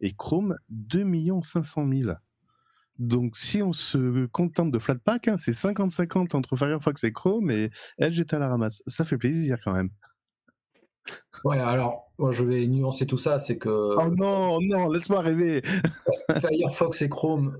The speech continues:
Speaker 2: euh, sont là depuis très longtemps.
Speaker 1: <laughs>
Speaker 2: Edge,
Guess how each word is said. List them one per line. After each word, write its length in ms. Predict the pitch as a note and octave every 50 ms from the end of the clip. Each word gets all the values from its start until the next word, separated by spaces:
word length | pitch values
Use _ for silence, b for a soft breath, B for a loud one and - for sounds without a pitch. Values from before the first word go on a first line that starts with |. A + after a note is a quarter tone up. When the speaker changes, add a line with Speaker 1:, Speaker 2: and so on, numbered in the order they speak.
| - - _ _ -
Speaker 2:
euh, 560 | C3+ B2 B2 A#2+ A#2+ A#2 A#2 A2+ A2 G#2+ G#2+ G2
sont 180 | - - C3+
là 140 | C#3 C#3+ C3+
depuis 800 | B2 A#2+ - - - - B2 A#2+ A#2+ A#2 A2+ A2+ A2 G#2+ G2 F#2+ _ _ -
très 180 | - - D#3
longtemps. 460 | D#3 D#3 D#3 D3 D3 F3 F3+ F3 - - C#3+ C#3+ - - _ _ _ _ _ B B B B B
Speaker 1:
<laughs> 140 | C#3 -
Speaker 2:
Edge, 580 | E3 D3+ D3 C#3+ - D3 C#3 - B2+ C3 C#3+